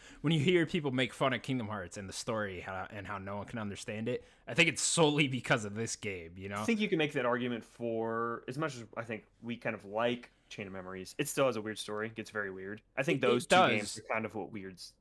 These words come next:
Speaker 2: the whole
Speaker 1: Yeah,
Speaker 2: thing.
Speaker 1: I just feel like this is the one that, like, but, like, this one,
Speaker 2: Definitely.
Speaker 1: like, go
Speaker 2: It
Speaker 1: back and
Speaker 2: threw it over the edge.
Speaker 1: retroactively messes up things from other games. You know what I mean? So it's just like, yeah, I think this, this one really brought the whole series down,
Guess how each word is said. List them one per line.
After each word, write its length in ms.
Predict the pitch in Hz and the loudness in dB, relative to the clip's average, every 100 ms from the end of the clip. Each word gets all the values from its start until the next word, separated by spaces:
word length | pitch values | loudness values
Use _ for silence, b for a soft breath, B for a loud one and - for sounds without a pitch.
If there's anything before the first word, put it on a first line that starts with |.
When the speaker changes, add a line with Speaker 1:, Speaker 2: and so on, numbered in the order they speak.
| - | -8
Speaker 2:
the 80 | 151 | 2
whole 60 | |
Speaker 1:
Yeah, 220 | 160 113 110 | 4 4 2
Speaker 2:
thing. 100 | 104 | 4
Speaker 1:
I 60 | 180 | 4
just 160 | 202 | 4
feel 140 | - 208 | 4 4
like 200 | 123 - | 4 0
this 220 | 147 147 | -2 -2
is 100 | 127 | -4
the 100 | 117 | -2
one 260 | 104 90 87 | -2 -6 -6
that, 160 | 92 | -6
like, 220 | 85 92 - 120 | -6 -10 -6 4
but, 120 | 175 | 8
like, 180 | 160 147 | 8 6
this 160 | 202 | 6
one, 280 | 220 156 107 165 | 6 4 4 0
Speaker 2:
Definitely. 400 | 147 - 120 120 | 0 0 0 0
Speaker 1:
like, 160 | 117 | 2
go 120 | 147 | 4
Speaker 2:
It 60 | 135 | 8
Speaker 1:
back 160 | 139 180 | 8 8
and 80 | |
Speaker 2:
threw 160 | 180 151 | 8 8
it 60 | 139 | 8
over 140 | 139 | 8
the 60 | 123 | 6
edge. 220 | 123 135 | 6 4
Speaker 1:
retroactively 440 | 120 113 107 95 - b | 0 -2 -6 -8 -12 b
messes 440 | 123 127 - 131 120 | 2 2 2 0 0
up 180 | 107 | -2
things 300 | - 120 110 | -2 -2 -2
from 160 | - 113 | -4 -2
other 280 | 127 156 135 | 4 4 4
games. 400 | 90 80 73 85 | -2 -10 -12 -8
You 80 | 107 | -2
know 120 | 117 | 0
what 100 | 107 | 0
I 80 | 101 | -2
mean? 260 | 98 104 113 | -4 -6 -6
So 180 | - 101 | -6 -6
it's 120 | 95 | -6
just 200 | 101 - | -8 -8
like, 200 | 92 82 | -8 -8
yeah, 360 | 101 101 85 85 | -8 -6 -6 -6
I 40 | 92 | -8
think 320 | 117 87 - _ b b b - | -8 -12 -12 _ b b b -2
this, 240 | 135 - - | 0 -2 -6
this 220 | 139 131 | -4 -2
one 220 | 160 139 104 | 2 2 2
really 300 | 107 101 95 | -4 -4 -6
brought 320 | 98 87 - | -4 -4 -6
the 60 | 80 | -8
whole 180 | 101 | -8
series 440 | 85 - 95 87 82 | -8 -10 -10 -10 -12
down, 440 | - 78 82 87 | -12 -10 -8 -10